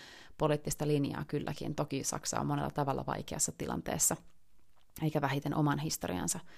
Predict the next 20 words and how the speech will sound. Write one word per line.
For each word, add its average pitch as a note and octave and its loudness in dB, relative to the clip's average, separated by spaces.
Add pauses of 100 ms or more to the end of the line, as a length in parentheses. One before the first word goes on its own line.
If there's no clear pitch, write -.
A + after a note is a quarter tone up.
(160)
historian D#3 0
taakkansa E3 -4
kanssa, - 2
mutta - -6
kyllä - -2
Saksalta - -2
odotetaan - 0
nyt - -6
aika D#3 -2
jämäkkää D3+ -2
linjaa, D3+ -2 (640)
linjaa F3+ 8
suhteessa D3+ 2
Venäjään, C#3+ 4 (680)
ja D3 4
toivottavasti C#3 2
tätä - -6
Scholz - -4
myös - -4
tulee D3+ -2